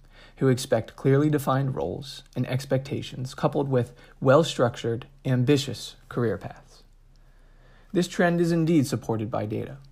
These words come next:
Studies show that international students value future prospects most when selecting a Japanese employer, while not being able to work in their desired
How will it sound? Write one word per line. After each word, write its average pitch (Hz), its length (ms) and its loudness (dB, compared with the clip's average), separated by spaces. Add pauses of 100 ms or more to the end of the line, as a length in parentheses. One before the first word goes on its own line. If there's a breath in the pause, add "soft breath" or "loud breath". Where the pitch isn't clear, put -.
(800 soft breath)
Studies 160 360 2
show 123 300 4
that 127 180 2
international 131 580 0
students 113 520 -6
value 110 420 -2
future 135 380 -2
prospects - 680 -2
most 127 380 -4
when 120 140 -4
selecting 113 440 -4
a 113 60 -6
Japanese 104 460 -6
employer, - 580 -6 (720 loud breath)
while 127 380 4
not 147 260 2
being 160 160 4
able 156 220 0
to 160 100 -4
work 151 320 2
in - 140 -4
their 120 140 2
desired 117 640 0